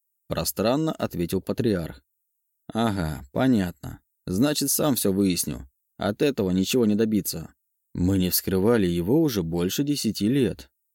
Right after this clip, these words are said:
Впрочем, и не смогли бы". Мужчина поглядел на конверт. "Только ты способен на это. Откроешь здесь или оставишь до возвращения домой?" "Думаю, нет смысла ждать. Поэтому".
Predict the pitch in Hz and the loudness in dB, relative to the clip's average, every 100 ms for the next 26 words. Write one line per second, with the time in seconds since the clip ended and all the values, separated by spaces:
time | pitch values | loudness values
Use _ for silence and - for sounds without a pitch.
0 | _ _ 95 110 120 120 113 - 143 156 | _ _ 0 2 2 -2 -2 0 2 4
1 | - 175 151 95 87 80 76 - _ _ | 2 0 0 0 0 -2 -10 -14 _ _
2 | _ _ _ _ _ - 87 85 - 85 | _ _ _ _ _ -4 -2 0 0 0
3 | 98 123 101 90 98 110 117 123 95 82 | 0 0 0 2 2 2 0 0 0 -2
4 | - - _ _ _ _ - 92 104 156 | -6 -18 _ _ _ _ -2 0 2 -2
5 | - 185 - 95 - 107 90 87 90 90 | 2 0 2 -2 0 0 2 0 0 0
6 | 85 80 76 73 _ _ _ - 85 - | -2 -6 -10 -12 _ _ _ -8 -8 -2
7 | 98 95 90 90 156 185 - - _ _ | 2 2 0 2 2 2 -2 -12 _ _
8 | - 123 170 165 180 151 123 123 127 135 | -2 2 2 2 2 2 2 0 0 -2
9 | - 139 113 104 143 123 85 - _ _ | 0 2 2 4 2 2 0 -8 _ _
10 | _ _ - 85 101 151 151 147 151 160 | _ _ -8 -4 0 2 4 6 6 4
11 | 117 107 95 87 90 95 90 - - _ | 2 0 0 -2 -4 -2 -2 -4 -12 _
12 | _ 107 135 - 90 78 - | _ 0 0 0 -2 -6 -10